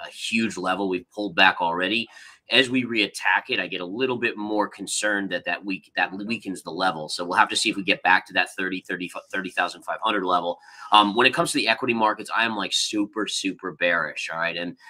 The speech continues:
and not so much very short term. Like, who knows what the Amazon earnings are gonna be today? You know, who knows what Apple's gonna report next week? But, but, like, the signals that I'm seeing in the market are just unbelievably bearish, you know,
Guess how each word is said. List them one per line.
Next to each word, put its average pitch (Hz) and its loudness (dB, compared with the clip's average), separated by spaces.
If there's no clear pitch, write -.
and 104 0
not 156 6
so 180 0
much 143 0
very 104 -4
short 95 -6
term. 80 -14
Like, - -12
who 131 -4
knows 113 -4
what 104 -4
the 95 0
Amazon 104 -4
earnings 95 -4
are 85 -10
gonna 90 -8
be 90 -4
today? 95 -2
You 92 -4
know, 87 -6
who 101 -8
knows 92 -4
what 90 -8
Apple's 87 0
gonna 87 -12
report 85 -12
next 85 -8
week? 113 -2
But, 95 0
but, 101 2
like, 104 2
the 107 -4
signals 139 0
that 107 -2
I'm 104 0
seeing 104 -2
in 92 -4
the 90 -6
market 92 -6
are 90 -10
just 85 -6
unbelievably 98 -4
bearish, 87 0
you 87 -6
know, 80 -6